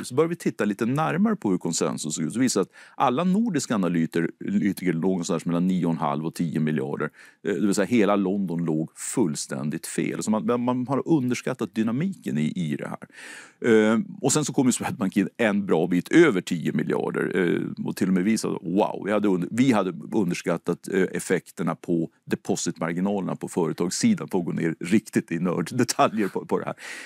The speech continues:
Men, eh, poängen med det här, det är inte bara Swedbank som, som visar väldigt starka räntor, utan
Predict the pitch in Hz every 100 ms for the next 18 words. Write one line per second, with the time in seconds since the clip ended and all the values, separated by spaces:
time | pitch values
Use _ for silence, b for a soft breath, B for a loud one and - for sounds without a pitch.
0 | B 135 156 101 - 113 104 104 - -
1 | 120 123 113 95 90 87 _ 98 101 107
2 | 87 85 - 107 92 85 82 85 85 82
3 | - 78 78 - 71 73 87 78 73 80
4 | 76 87